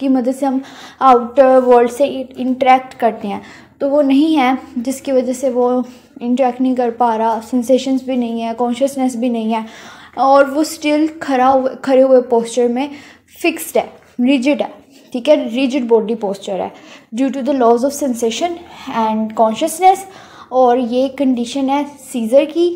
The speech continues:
सीजर या trance की एक medical condition है, ठीक है।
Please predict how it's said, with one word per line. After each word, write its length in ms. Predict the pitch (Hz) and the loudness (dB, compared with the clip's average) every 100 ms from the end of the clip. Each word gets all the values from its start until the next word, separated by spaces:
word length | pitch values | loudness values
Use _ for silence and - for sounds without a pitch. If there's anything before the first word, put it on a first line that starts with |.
| - | -6
सीजर 460 | - 247 226 247 247 | -12 -8 0 2 2
या 100 | 262 247 | -2 -2
trance 380 | 233 202 226 226 | -2 0 -2 -4
की 160 | - 302 | -8 -8
एक 180 | 302 247 | -8 -4
medical 440 | 226 220 226 226 | -4 -2 -4 -4
condition 520 | 226 220 196 - 175 | -4 -6 -6 -12 -14
है, 80 | 175 - - - _ - | -16 -20 -20 -20 _ -10
ठीक 200 | 247 285 | -6 -2
है। 140 | 285 | -2